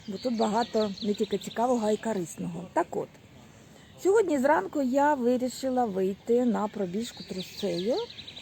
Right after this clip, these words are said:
І зазвичай я, звісно, дихаю. Привіт, привіт, хто приєднується. Дихаю, коли йду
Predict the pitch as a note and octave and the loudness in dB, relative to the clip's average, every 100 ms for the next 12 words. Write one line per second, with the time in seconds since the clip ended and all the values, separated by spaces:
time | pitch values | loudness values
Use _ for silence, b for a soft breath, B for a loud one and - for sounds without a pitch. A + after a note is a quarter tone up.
0 | - C4+ B3 A#3 G#3+ A3+ - D#4 F#4 D#4 | -4 2 4 4 2 -2 0 2 2 2
1 | G3 A3+ C4+ C4 F#3 A3 A#3+ A3+ G#3+ F3+ | 2 2 2 0 -2 -2 -2 0 0 2
2 | G#3+ - F3 E3 E3+ E3 - - - - | 0 0 -4 -4 -8 -12 -20 -20 -20 -20
3 | - - - - - G3+ A3 G3+ - G3+ | -20 -20 -18 -16 -2 0 0 -2 -2 -2
4 | G#3 D4 - - B B B B - A3+ | 0 -2 -8 -20 B B B B -6 -2
5 | G3 G#3+ G3+ F3 E3+ F3 F#3+ - G#3 - | -2 0 -2 -2 -6 -10 -10 -12 -14 -14
6 | - - - - - - - - - - | -16 -16 -18 -16 -18 -14 -16 -14 -16 -16
7 | - - - - - - G#3+ F#4+ - D#4 | -16 -16 -16 -18 -16 -4 6 8 8 4
8 | D4 C4 A#3 C#4+ C#4 B3+ A3 F#3 A3 F#3+ | 6 4 4 4 6 4 2 2 2 2